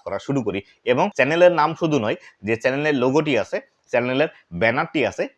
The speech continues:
এটিও কিন্তু আমরা নকল করি বা নিজে থেকেও তৈরি করে সেগুলো কিন্তু অ্যাড করে দিই। কিন্তু বর্তমানে YouTube কিন্তু এ বিষয়টি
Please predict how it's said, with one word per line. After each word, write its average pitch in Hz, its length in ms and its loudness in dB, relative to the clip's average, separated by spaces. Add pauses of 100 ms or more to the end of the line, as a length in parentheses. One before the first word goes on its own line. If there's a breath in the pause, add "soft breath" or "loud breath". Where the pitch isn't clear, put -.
এটিও 156 260 2
কিন্তু 127 220 -4
আমরা 101 140 -2 (320 loud breath)
নকল 123 220 2 (100)
করি 151 120 0 (120)
বা 165 60 6 (340 loud breath)
নিজে 135 260 2
থেকেও 185 220 -2 (340)
তৈরি 139 240 4
করে 123 140 2 (280)
সেগুলো 127 320 2
কিন্তু 127 240 -4
অ্যাড 120 220 -2
করে 95 180 -2
দিই। 95 180 -6
কিন্তু 156 220 -2 (340)
বর্তমানে 156 400 0 (360 soft breath)
YouTube 156 380 4
কিন্তু 160 180 0 (320)
এ 131 120 0
বিষয়টি 156 320 2